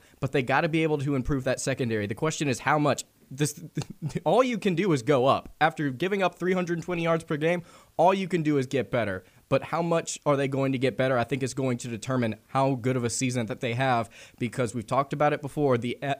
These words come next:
the S E C is shifting to a more pass oriented league. You gotta be able to defend the pass, and I'm not saying you gotta be able to do it at an elite level. You just gotta be able to do it decently in order to have a good season, because your offense is going to be able to keep up.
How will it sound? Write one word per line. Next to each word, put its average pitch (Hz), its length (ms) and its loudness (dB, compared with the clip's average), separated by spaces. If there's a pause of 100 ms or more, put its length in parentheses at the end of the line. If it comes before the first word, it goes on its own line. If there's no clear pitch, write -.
the 139 220 -4
S 139 180 -2
E 185 80 -2
C 165 280 -2
is 135 60 0
shifting 151 400 -4
to 139 160 -2
a 131 40 2
more 123 220 2
pass 143 500 0 (380)
oriented 127 640 0
league. 110 360 -4
You 107 60 -8
gotta 123 240 0
be 165 180 -2
able 160 180 0
to 147 100 -6
defend 147 300 -2
the 143 60 -2
pass, 139 400 0
and 120 80 -2
I'm 120 80 0
not 147 200 0
saying 147 240 0
you 139 80 -2
gotta 147 200 2
be 147 140 0
able 143 160 0
to 127 80 -2
do 143 180 0
it 139 100 2
at 131 100 0
an 127 120 2
elite 151 360 -2
level. 131 320 2
You 151 80 0
just 160 140 -6
gotta 151 180 0
be 139 160 0
able 139 140 0
to 127 100 -4
do 131 200 0
it 120 140 -2 (380)
decently 143 680 -2
in 127 180 -2
order 131 300 -2
to 120 80 -4
have 123 160 0
a 117 40 -2
good 113 180 -2
season, 135 320 -2
because 123 260 -2
your 156 140 -2
offense 123 460 2
is 127 60 -4
going 123 220 -4
to 117 60 -6
be 120 120 -2
able 110 140 -2
to 101 40 -6
keep 113 260 -6
up. - 280 -6